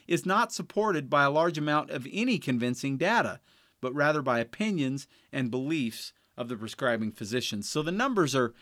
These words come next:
probably actually even lower in terms of people actually being helped. So the question then is, if this stuff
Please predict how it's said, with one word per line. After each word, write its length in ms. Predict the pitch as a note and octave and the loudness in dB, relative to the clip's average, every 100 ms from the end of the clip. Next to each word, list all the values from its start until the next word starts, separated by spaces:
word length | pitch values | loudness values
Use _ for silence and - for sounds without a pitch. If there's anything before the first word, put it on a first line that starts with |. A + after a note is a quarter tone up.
| - _ _ - - | -20 _ _ -18 0
probably 600 | A#3+ B3 G3 D3+ C#3+ - | 4 6 4 2 -2 0
actually 600 | C#3+ E3+ - - E3 D3 | 2 2 2 -2 -2 -4
even 460 | D3 C#3+ C3 A#2+ | -4 -2 -2 0
lower 580 | C3+ F3+ F#3 A2+ G2 G#2+ - - | 4 4 6 4 2 -2 -10 -6
in 140 | A#2 | -4
terms 240 | C#3+ C3+ A2+ | -2 -2 -4
of 80 | |
people 320 | - C3 A#2 - | -4 -4 -4 -2
actually 500 | C3 D3 - C#3 C3 | 4 4 2 -4 -4
being 340 | A2+ G#2+ A2+ | -2 0 -2
helped. 500 | A2+ G#3+ F3 - - _ _ _ _ | 0 4 4 2 -8 _ _ _ _
So 160 | - G3+ | -2 0
the 120 | F#3 | 0
question 560 | - D4 D4 - F3+ | 2 2 2 0 -4
then 180 | D3 C3+ | -2 0
is, 240 | B2+ C3+ - | 0 -2 -2
if 320 | G3+ C4 - | 2 2 0
this 200 | A#3+ G#3+ | -2 0
stuff 400 | - F#3+ E3+ - | 0 4 4 4